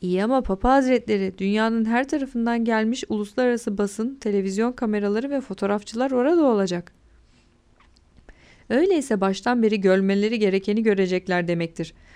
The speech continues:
Hazreti İsa'nın yeryüzündeki temsilcisinin böylesi elbiselere ihtiyacı olmadığını. Bu dünyada insanlar açlıktan ölüyor, başlarını sokacak bir dam için ağlaşıyor. Göz kamaştırıcı giysiler giyip onlarla neden alay edeyim?" "İyi,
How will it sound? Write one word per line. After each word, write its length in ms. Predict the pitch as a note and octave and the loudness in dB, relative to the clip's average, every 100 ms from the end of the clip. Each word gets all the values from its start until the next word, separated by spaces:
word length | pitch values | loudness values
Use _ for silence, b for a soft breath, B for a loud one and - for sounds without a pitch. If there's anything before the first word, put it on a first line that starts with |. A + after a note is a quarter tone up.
| b | b
Hazreti 500 | - F#3 F3+ G#3 B3 | -8 -4 0 0 0
İsa'nın 460 | A3+ G#3 G3+ G3 G3+ | -2 -2 -2 -2 0
yeryüzündeki 840 | A#3 F#3+ A3 B3+ G#3 G3 F3+ - | 2 2 2 2 0 0 -2 -4
temsilcisinin 880 | E3+ F3+ F3 F3+ E3+ E3+ E3+ G#3+ D#4 b b b | -6 -6 -4 -6 -6 -6 -4 -4 -6 b b b
böylesi 400 | B3 C#4+ A3 G3+ | 2 2 0 0
elbiselere 580 | F#3 F3+ F3 F3+ G#3+ C#4+ | -2 -2 -4 -2 -2 -2
ihtiyacı 460 | C4+ - G#3+ A#3 D4+ | -4 0 0 4 4
olmadığını. 560 | C4 G3 E3+ E3 E3 - _ b b b b - | 4 2 0 -4 -6 -10 _ b b b b -6
Bu 120 | D4+ | -2
dünyada 440 | D4+ A#3+ G#3 F#3+ F#3+ | 0 0 2 0 0
insanlar 560 | G3 F#3+ G3 F#3 F3+ | -2 -2 -2 -2 -4
açlıktan 520 | - G3 - - B3+ | -2 -4 -4 -4 0
ölüyor, 440 | A#3 F#3+ F3 D#3 - G3 | 2 2 0 -2 -4 -4
başlarını 500 | F#3 - F#3+ G3 A3 | -4 -4 -4 -2 -2
sokacak 520 | G#3 F#3+ F#3+ G3 G3 | -2 -2 -2 -2 0
bir 200 | G#3 F#3+ | -2 0
dam 160 | A#3 | 0
için 200 | A3 G#3+ | 0 -2
ağlaşıyor. 640 | C4 G#3+ G#3 G#3+ - G3 D#3 b b b b - | -2 0 0 0 0 -2 -2 b b b b -4
Göz 220 | B3 C#4+ | 0 0
kamaştırıcı 640 | - G3 F#3 F#3+ F3+ F3+ F3+ | -2 -2 -2 -4 -4 -4 -4
giysiler 500 | F3+ F#3 - F#3+ F3+ | -4 -4 -2 0 0
giyip 260 | F3 F3 | -2 -6
onlarla 480 | - F#3+ F#3+ F#3 F3+ | -4 -2 -2 -2 -2
neden 340 | E3+ G3 C#4 | 0 2 2
alay 300 | D4 A3 F#3 | 4 2 2
edeyim?" 300 | F3 E3 D#3+ E3 _ _ _ _ _ _ _ _ - | 2 -2 -6 -10 _ _ _ _ _ _ _ _ -10
"İyi, 440 | G3+ A3+ C4 C#4 | -6 -4 -4 -6